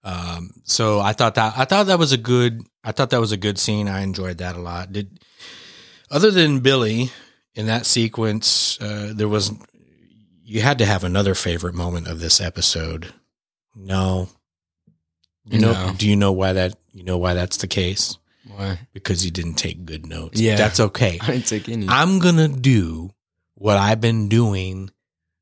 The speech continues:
Speaker 1: since two thousand four.
Speaker 2: Sure, dude.
Speaker 1: I'm going to carry you.
Speaker 2: <laughs>
Speaker 1: And it's okay, buddy. I got you. I'm gonna do that for you.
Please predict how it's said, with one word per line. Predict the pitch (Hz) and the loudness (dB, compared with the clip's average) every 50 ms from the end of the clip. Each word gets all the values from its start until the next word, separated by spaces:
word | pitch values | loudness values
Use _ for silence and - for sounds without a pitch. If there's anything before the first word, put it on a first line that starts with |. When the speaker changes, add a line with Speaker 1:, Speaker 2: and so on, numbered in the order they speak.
| _ _ _ | _ _ _
Speaker 1:
since | - - - 104 98 95 95 - - - | -6 -2 0 0 0 2 2 2 2 0
two | - _ - - 131 127 123 | 0 _ -4 -2 0 0 0
thousand | - 120 104 101 101 101 98 95 98 95 90 90 - | 0 0 0 2 0 0 -2 -4 -6 -6 -6 -6 -6
four. | - - - 95 85 82 87 82 73 76 - - _ | -6 -4 -4 -4 -4 -6 -8 -12 -14 -16 -18 -18 _
Speaker 2:
Sure, | - - - - - 90 87 | -10 -8 -8 -8 -8 -10 -10
dude. | 92 101 - | -12 -14 -10
Speaker 1:
I'm | 90 87 87 90 87 87 87 | -6 -6 -4 -4 -4 -6 -6
going | 87 90 90 90 87 87 87 85 | -6 -4 -4 -4 -4 -6 -6 -8
to | - - - 107 - _ | -10 -12 -12 -14 -14 _
carry | - - - - - 135 127 110 101 90 82 80 | -12 -12 -10 -8 -4 -4 -2 -2 -4 -4 -6 -6
you. | 78 76 78 80 78 90 - - - 76 82 90 - _ - - - | -6 -6 -6 -6 -6 -8 -10 -10 -10 -10 -10 -10 -10 _ -12 -6 -4
Speaker 2:
<laughs> | - 143 - - - - - - - - - - - _ _ - - - - _ - | -4 -4 -4 -6 -12 -14 -16 -18 -20 -20 -20 -20 -20 _ _ -20 -20 -20 -18 _ 2
Speaker 1:
And | 113 110 123 | 4 6 6
it's | 123 - - | 6 6 6
okay, | 147 143 135 - - 156 127 | 6 6 4 4 4 4 4
buddy. | 107 101 92 92 95 | 4 4 2 2 2
I | 92 92 107 | 0 0 -2
got | 110 117 - 104 85 87 90 - - - - - | -2 -2 0 0 0 0 -2 -2 0 0 0 0
you. | 87 80 80 78 80 85 98 - _ _ _ _ _ _ _ _ _ _ _ _ _ _ - | 0 -2 -4 -6 -8 -10 -12 -16 _ _ _ _ _ _ _ _ _ _ _ _ _ _ -2
I'm | - 98 104 | 2 4 4
gonna | 104 101 104 | 4 6 6
do | 120 117 | 6 6
that | 104 92 90 - | 6 4 2 0
for | - - 85 82 78 76 | -4 -8 -10 -10 -12 -12
you. | 76 80 80 | -12 -14 -14